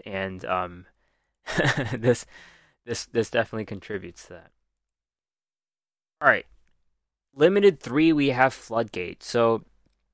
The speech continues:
Limited three is rarely used in Duel Links, and I remember Cosmic Cyclone was the first, uh, Limited three. So now we have another very good back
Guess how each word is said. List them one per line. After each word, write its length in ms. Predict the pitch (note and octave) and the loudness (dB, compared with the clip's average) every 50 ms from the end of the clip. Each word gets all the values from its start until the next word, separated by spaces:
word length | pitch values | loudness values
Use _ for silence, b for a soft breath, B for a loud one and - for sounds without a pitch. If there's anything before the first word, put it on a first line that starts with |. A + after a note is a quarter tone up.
| _ _ _ _ _ _ _ _ A#2 A2+ | _ _ _ _ _ _ _ _ _ -10
Limited 340 | C3+ D3 D#3+ E3+ E3+ C#3+ - | -6 -2 -2 0 -2 -2 -4
three 260 | - A2+ B2 C#3 C#3+ | -6 -4 -2 -2 -2
is 200 | C3+ A2+ G2+ F#2+ | -2 -4 -2 0
rarely 400 | A2 A2 A#2 A#2 A#2+ A#2 A2+ A2+ | 2 2 4 2 2 0 -2 -6
used 400 | G#2+ G2+ G2+ G#2 A2 A2 G2 - | -6 -6 -6 -6 -6 -8 -8 -8
in 140 | G#2 G2 G2 | -10 -10 -10
Duel 280 | - G2+ G2 F#2 F#2 | -10 -10 -10 -10 -8
Links, 360 | G#2+ G#2 G#2 G2+ - - - - _ - | -10 -10 -12 -12 -14 -18 -18 -18 _ -18
and 480 | G#2+ G#2+ G2+ G2+ G2+ G2+ G2+ G#2 - - | -12 -10 -8 -6 -6 -6 -8 -8 -8 -4
I 80 | A2 | -2
remember 320 | A#2 B2 B2+ C3 C#3+ C#3 C3+ | -2 0 0 0 -2 -2 -2
Cosmic 360 | - - A#2 A2 A2 A2+ - | 0 2 0 2 0 -4 -6
Cyclone 420 | - - G#2+ G#2 - A2+ A2 G#2+ | 0 0 0 0 0 -2 -6 -6
was 140 | G#2 F#2+ - | -6 -8 -10
the 80 | - G2 | -12 -10
first, 440 | - - G#2 G#2 G#2 - - - - | -6 -4 -4 -4 -4 -8 -14 -16 -12
uh, 180 | - G2 F#2 F#2 | -10 -8 -8 -8
Limited 460 | F#2+ G#2 G#2 G#2 G#2 G2+ G2 F#2+ _ | -6 -8 -8 -8 -6 -8 -8 -10 _
three. 460 | - G2 F#2+ G#2+ G#2+ A#2 B2 C3+ C#3 _ _ _ _ _ _ _ _ _ _ | -18 -16 -12 -8 -8 -6 -6 -8 -10 _ _ _ _ _ _ _ _ _ _
So 120 | _ - C#3 | _ -2 4
now 160 | D#3+ E3 F3+ | 6 6 6
we 80 | F3+ | 8
have 140 | E3 D#3 D3+ | 6 4 4
another 600 | D3 C3+ B2 B2 B2 B2+ B2+ B2 A#2+ A#2 - - - - - | 4 2 2 4 4 4 4 6 4 2 0 -2 -8 -14 -10
very 400 | A#2+ G#2+ A#2 A2+ A#2+ B2 B2 A2+ | -2 2 4 6 6 6 4 0
good 320 | - B2 A#2 A2 G#2 _ | -2 -4 -4 -4 -4 _
back 280 | - A2 G2 G2+ G2 _ | 4 6 6 6 6 _